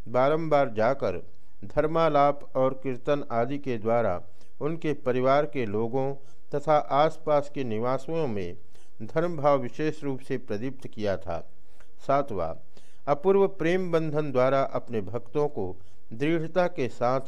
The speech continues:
आबद्ध कर उनमें अपूर्व एक प्राणता उत्पन्न कर दी थी, जिसके फलस्वरूप उनमें प्रेम बंधन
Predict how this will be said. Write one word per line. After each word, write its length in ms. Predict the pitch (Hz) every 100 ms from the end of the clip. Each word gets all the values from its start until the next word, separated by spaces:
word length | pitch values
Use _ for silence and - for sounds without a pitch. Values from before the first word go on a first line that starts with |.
| -
आबद्ध 460 | 110 113 143 143
कर 380 | 156 113 92 - - - -
उनमें 360 | 143 156 151
अपूर्व 560 | - 127 127 175 170 165 -
एक 320 | 131 151 -
प्राणता 480 | 131 127 127 - -
उत्पन्न 520 | - 113 - 127 131
कर 220 | 120 104
दी 180 | 107 123
थी, 260 | 117 85 82 - - - - -
जिसके 380 | 147 156 151 123
फलस्वरूप 680 | 110 143 143 135 139 143 143 - - 131
उनमें 420 | 147 160 135 -
प्रेम 340 | 147 165 180
बंधन 380 | 151 139 107 95